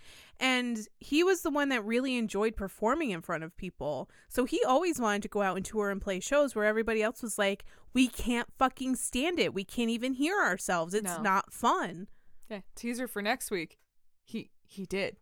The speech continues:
Speaker 1: Yeah.
Speaker 2: He loved it.
Speaker 1: Yeah.
Speaker 2: He loved it.
Speaker 1: Yeah.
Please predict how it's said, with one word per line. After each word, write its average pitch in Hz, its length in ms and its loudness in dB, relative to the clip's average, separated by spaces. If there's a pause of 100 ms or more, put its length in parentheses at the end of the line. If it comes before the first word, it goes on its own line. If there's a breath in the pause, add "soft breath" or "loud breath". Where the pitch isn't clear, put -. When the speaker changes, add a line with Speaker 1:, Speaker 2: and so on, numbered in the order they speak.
(120)
Speaker 1:
Yeah. 240 120 -2
Speaker 2:
He 220 60 -2
loved 180 320 -2
it. 107 200 -6 (100)
Speaker 1:
Yeah. 226 200 2 (100)
Speaker 2:
He - 180 -10
loved 165 540 2
it. 113 200 -6 (240)
Speaker 1:
Yeah. 214 120 -10